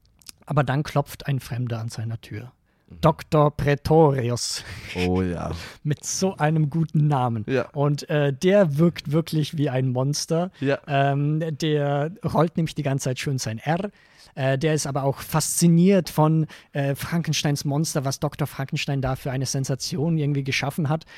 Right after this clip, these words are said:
Speaker 1: Er selbst ist auch Wissenschaftler, hat so kleine Glasvitrinen, wo er dann, äh,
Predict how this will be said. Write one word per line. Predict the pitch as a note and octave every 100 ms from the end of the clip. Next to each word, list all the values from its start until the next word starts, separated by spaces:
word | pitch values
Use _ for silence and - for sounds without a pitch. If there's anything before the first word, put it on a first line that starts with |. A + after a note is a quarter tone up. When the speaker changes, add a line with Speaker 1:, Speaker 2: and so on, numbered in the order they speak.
| -
Speaker 1:
Er | - C#3
selbst | E3+ D#3
ist | D3 C#3
auch | E3
Wissenschaftler, | E3 E3 F3 E3 - C3+
hat | C#3+
so | D3+
kleine | - D3 C3+ C3+ C3+ - - -
Glasvitrinen, | C#3 C#3 G3 E3 F3 - F3+ G3+ G3
wo | D3+ D3
er |
dann, | C#3+ C#3 D3
äh, | D#3+